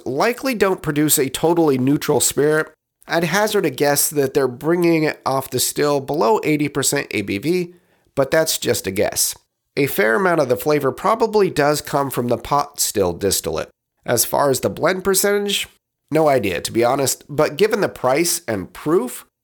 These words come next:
I suspect most of it comes from the columns, just for efficiency, if nothing else. And while this is an unaged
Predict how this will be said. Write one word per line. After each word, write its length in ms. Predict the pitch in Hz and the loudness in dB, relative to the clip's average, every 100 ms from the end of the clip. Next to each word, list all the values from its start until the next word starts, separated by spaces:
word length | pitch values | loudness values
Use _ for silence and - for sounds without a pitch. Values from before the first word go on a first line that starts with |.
| _ - | _ -4
I 140 | 131 | -2
suspect 540 | 135 160 - 165 160 113 | 0 0 0 0 -2 -4
most 480 | 147 208 269 - | -4 -2 -2 0
of 160 | 139 120 | 0 2
it 240 | 113 - - _ _ - | 0 -2 -10 _ _ -4
comes 300 | 147 131 - | -2 -2 -4
from 180 | 131 117 | -4 -4
the 100 | 104 | -2
columns, 640 | 127 123 92 69 85 - _ | 2 2 2 -2 -6 -8 _
just 320 | - 147 - - | -2 0 0 -2
for 240 | - 98 | 0 0
efficiency, 600 | 98 160 - 156 - 160 | 2 0 0 -2 0 -2
if 260 | - 127 127 | -2 -6 -4
nothing 340 | 110 98 82 | -4 -2 -4
else. 320 | - - - - _ _ _ | -6 -6 -8 -12 _ _ _
And 200 | 156 151 | 0 2
while 160 | 160 160 | 2 4
this 220 | 170 170 | 2 2
is 160 | 156 | 2
an 140 | 156 143 - | 2 2 2
unaged 560 | 165 151 151 135 - | 2 4 2 0 -4